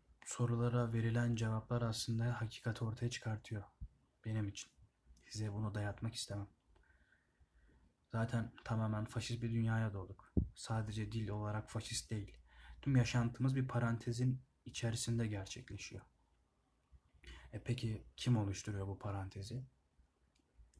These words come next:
Sen, ben, atalarımız. Binlerce yıl önceden başladık bu parantezin duvarlarını örmeye. Hatta biyolojimiz, kimyamız, hatta varoluşumuz bile bu parantezi oluşturuyor.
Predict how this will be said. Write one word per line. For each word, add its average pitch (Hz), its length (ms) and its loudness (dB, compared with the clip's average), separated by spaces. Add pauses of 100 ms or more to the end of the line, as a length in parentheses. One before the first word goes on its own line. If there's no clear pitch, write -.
Sen, 104 400 -2 (440)
ben, 98 240 -2 (220)
atalarımız. 104 720 -4 (840)
Binlerce 113 480 6
yıl 110 140 4
önceden 104 440 0
başladık 101 380 -4
bu 98 100 -4
parantezin 98 600 -4
duvarlarını 95 560 -4
örmeye. 92 300 -6 (1200)
Hatta 120 380 0
biyolojimiz, 113 640 6
kimyamız, 107 760 0 (220)
hatta 131 500 -2 (640)
varoluşumuz 131 760 6
bile 120 180 6
bu 131 120 6
parantezi 123 500 2
oluşturuyor. 117 600 0